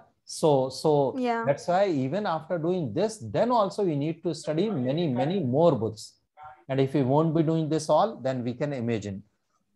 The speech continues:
Speaker 1: Now
Speaker 2: Mm-hmm.
Speaker 1: see, now see what next is. What next, what next is? Next
Speaker 2: Importance
Speaker 1: is
Speaker 2: of chemistry.
Speaker 1: Indians made, now first, uh, this we
Speaker 2: Okay.
Speaker 1: have not done na. Oil of aranda,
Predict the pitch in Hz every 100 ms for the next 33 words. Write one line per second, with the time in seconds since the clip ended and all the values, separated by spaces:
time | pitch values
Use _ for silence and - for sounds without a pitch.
0 | _ _ _ _ _ - 170 170 151 123
1 | 202 165 185 - _ _ _ - 143 147
2 | 135 - 175 160 - _ _ 143 170 165
3 | 151 156 - 196 190 180 190 101 92 _
4 | _ _ _ _ _ _ _ _ _ _
5 | 139 165 - 143 165 - - 185 _ _
6 | _ - 135 147 151 139 175 175 - 185
7 | - - 143 87 - _ _ _ _ -
8 | - 135 185 - 247 175 - - - 269
9 | 269 - - _ _ _ - 156 151 202
10 | 214 - 135 151 151 139 131 117 101 -
11 | 156 147 156 131 120 - 123 156 247 151
12 | 147 135 139 120 139 135 175 220 _ _
13 | - 135 151 160 156 - 131 135 147 147
14 | 139 117